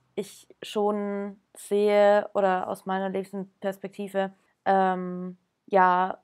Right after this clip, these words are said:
ähm, romantische, also Trennungen f-, in, von romantischen Beziehungen oder p-,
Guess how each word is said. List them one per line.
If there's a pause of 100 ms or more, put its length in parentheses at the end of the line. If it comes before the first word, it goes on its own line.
(300)
ähm, (140)
romantische, (100)
also
Trennungen
f-,
in,
von
romantischen
Beziehungen
oder
p-,